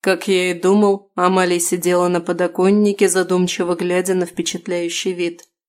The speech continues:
Она сразу заметила мое появление, но не спешила набрасываться с вопросами или упреками, нашей маленькой Игнии вообще не свойственна излишняя суетливость. Тем лестнее мне, как мужчине,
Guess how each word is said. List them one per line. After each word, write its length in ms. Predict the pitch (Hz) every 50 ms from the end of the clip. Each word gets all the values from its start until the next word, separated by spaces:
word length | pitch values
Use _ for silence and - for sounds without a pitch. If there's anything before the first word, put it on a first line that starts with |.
| _ _ _ _ _ _ _ _
Она 240 | - 185 190 196 190
сразу 440 | 185 - - 208 208 208 196 196 196
заметила 640 | 180 196 196 190 202 214 214 214 - 190 180 180 180
мое 220 | 175 175 175 180
появление, 840 | 180 - 180 180 180 170 175 175 175 175 175 175 175 175 165 - - _ _ _ _
но 380 | - 185 190 190 190 190 190 185
не 140 | 190 185 180
спешила 560 | 180 - - 170 - - - 190 220 220 196
набрасываться 720 | 180 175 175 175 175 175 170 - - 175 175 175 175 - -
с 140 | - - -
вопросами 760 | 175 175 - 190 180 190 - - 196 190 190 180 170 - _ _ _ _ _
или 220 | - 185 180 185 180
упреками, 800 | 180 175 175 - 185 180 180 175 - 190 185 185 185 185 - _ _ _ _ _ _ _ _ _ _ _ _ _
нашей 360 | - 190 185 185 - 202 185 190
маленькой 580 | 185 185 185 185 185 180 175 - 185 175 170 -
Игнии 520 | 254 196 190 180 180 196 190 190 185 180
вообще 540 | 170 175 180 180 180 180 - - - 240 247
не 140 | 226 185 170
свойственна 680 | - - 175 175 175 170 175 - 185 180 180 180 180
излишняя 480 | 170 185 180 175 165 - - 180 175 175
суетливость. 840 | - - 180 175 175 170 - 180 180 175 175 170 170 170 - - - _ _ _ _ _ _ _ _ _
Тем 260 | - - 185 185 180
лестнее 540 | 170 170 175 185 208 202 - 196 185 175 170
мне, 220 | 170 165 170 170 170
как 220 | 175 175 - -
мужчине, 720 | 180 175 170 170 - - 190 190 202 208 202 196 196 -